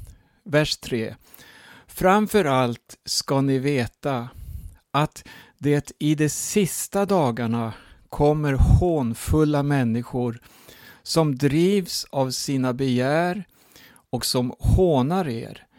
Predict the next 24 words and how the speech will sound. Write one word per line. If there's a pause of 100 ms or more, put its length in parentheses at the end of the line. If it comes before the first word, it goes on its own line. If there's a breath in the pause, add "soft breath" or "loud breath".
(140 soft breath)
och
säger: (720 loud breath)
'Hur
går
det
med
löftet
om
hans
återkomst?' (1080 soft breath)
Sedan
fäderna
dog
har
ju (100)
allt
fortsatt (140)
precis
som
det
varit (340)
sedan
skapelsens
början."